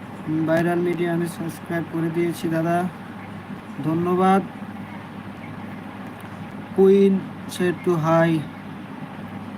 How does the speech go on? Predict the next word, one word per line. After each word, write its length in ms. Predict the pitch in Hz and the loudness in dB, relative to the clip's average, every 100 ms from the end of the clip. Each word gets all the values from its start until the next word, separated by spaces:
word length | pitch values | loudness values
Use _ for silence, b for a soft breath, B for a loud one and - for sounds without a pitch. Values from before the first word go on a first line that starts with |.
| - - - - - - - - - - - - - - - - - - - - - - - - - - - - | -12 -12 -12 -12 -12 -12 -8 -8 -8 -10 -10 -12 -12 -12 -12 -12 -12 -12 -14 -14 -12 -12 -10 -10 -10 -12 -8 0
কুইন, 420 | 180 185 185 | 4 4 4